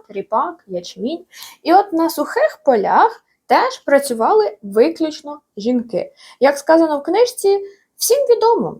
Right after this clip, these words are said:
що коліна в чоловіків надто негнучкі для такої роботи. Це дуже цікаво. Взагалі, жінки до чоловіків всю книжку ставляться, ну, якщо не бояться їх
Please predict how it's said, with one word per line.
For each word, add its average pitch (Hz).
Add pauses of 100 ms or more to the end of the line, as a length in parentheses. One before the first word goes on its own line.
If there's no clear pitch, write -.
(120)
що -
коліна 277
в 240
чоловіків 240
надто 370
негнучкі 330
для 214
такої 285
роботи. 220 (1700)
Це 214
дуже 202
цікаво. 180 (140)
Взагалі, 285
жінки 262
до 269
чоловіків 247
всю 254
книжку 285
ставляться, 247 (120)
ну, 370
якщо 220
не 202
бояться 208
їх 180